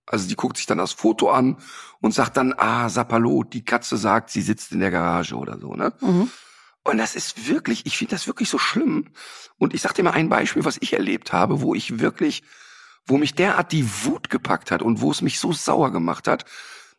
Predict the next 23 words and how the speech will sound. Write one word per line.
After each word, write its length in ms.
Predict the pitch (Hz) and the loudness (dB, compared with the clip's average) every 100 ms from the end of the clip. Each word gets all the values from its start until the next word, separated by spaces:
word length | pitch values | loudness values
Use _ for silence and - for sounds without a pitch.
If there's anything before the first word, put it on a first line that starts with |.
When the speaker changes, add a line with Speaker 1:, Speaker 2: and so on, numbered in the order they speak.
| - | 0
Speaker 1:
Ganz 240 | 185 220 | 2 2
extremer 520 | - - - 143 139 | -2 -4 0 2 2
Fall. 300 | 120 117 98 | 2 2 2
Ich 120 | 98 131 | 2 0
hab 120 | 135 | 2
ja 80 | 120 | 2
schon 180 | 131 | 2
einmal 240 | - 135 160 | 2 2 2
erzählt, 520 | 127 - 139 180 - - - - - - - - | -2 0 2 2 0 -10 -20 -20 -20 -20 -20 -2
ähm, 640 | 117 107 101 101 98 104 98 | 2 4 2 2 0 -2 0
Böhmermann 380 | 170 202 165 | 2 4 2
und 120 | 131 - | 0 0
Schulz 420 | 160 131 - - | 0 0 -2 -4
bei 200 | 104 104 | 0 0
Fest 260 | - - | -2 -2
und 80 | - | -2
Flauschig 460 | - 123 165 - - | 2 0 0 -2 2
haben 160 | 107 | 2
ja 80 | 113 | 2
immer, 440 | 101 113 110 98 - | 2 0 0 -4 -6
was 120 | - | -8
weiß 140 | 85 | -8
ich, 260 | 90 - | -8 -10